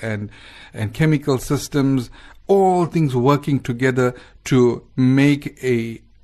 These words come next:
a, an ecosystem, for example, operate for thousands and thousands and thousands of years. And by us as human beings making one small, tiny little change to a system,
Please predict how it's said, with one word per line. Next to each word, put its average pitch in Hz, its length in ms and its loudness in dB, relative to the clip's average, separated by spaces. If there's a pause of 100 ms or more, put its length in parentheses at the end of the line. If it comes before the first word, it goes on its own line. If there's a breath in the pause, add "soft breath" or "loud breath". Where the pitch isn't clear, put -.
a, 123 200 -2
an 120 240 -2
ecosystem, 139 760 0
for 120 140 -2
example, 120 680 0 (220 loud breath)
operate 127 460 0
for 120 120 -10
thousands 139 640 -6
and 120 160 -2
thousands 123 420 -6
and 113 160 -6
thousands 120 440 -6
of 110 160 -10
years. 113 440 0 (480 loud breath)
And 139 360 0 (120)
by 135 240 2
us 180 240 0
as 135 200 -2
human 139 340 4
beings 120 340 0 (300 loud breath)
making 131 480 2
one 170 340 4
small, 147 800 2
tiny 139 520 2
little 123 260 0
change 135 640 0
to - 120 -10
a 110 80 -8
system, 123 540 -2